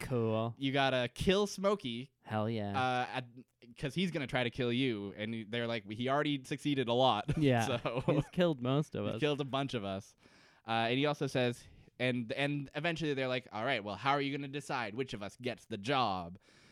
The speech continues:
Speaker 2: And, and Jacob says, "Listen, I'm gonna give you guys the one thing I never had, a choice. One of you guys is gonna have to step up on your own accord.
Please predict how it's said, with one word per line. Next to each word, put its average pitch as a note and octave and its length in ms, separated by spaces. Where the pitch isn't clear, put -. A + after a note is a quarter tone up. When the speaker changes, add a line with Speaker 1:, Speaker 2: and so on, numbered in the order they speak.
Speaker 2:
And, G2+ 380
and G#2+ 180
Jacob A2 380
says, G#2+ 320
"Listen, F#2 540
I'm B2+ 80
gonna D3 120
give C#3+ 160
you C#3 80
guys C#3+ 240
the A2+ 60
one B2+ 220
thing C3+ 160
I B2+ 140
never B2 240
had, E2+ 360
a G#2 40
choice. - 680
One A#2+ 160
of C#3 60
you C#3+ 140
guys C#3 380
is A#2+ 340
gonna A#2+ 220
have B2+ 220
to A#2+ 80
step B2+ 240
up B2+ 160
on A2 120
your G2 160
own D#3+ 120
accord. F#2 580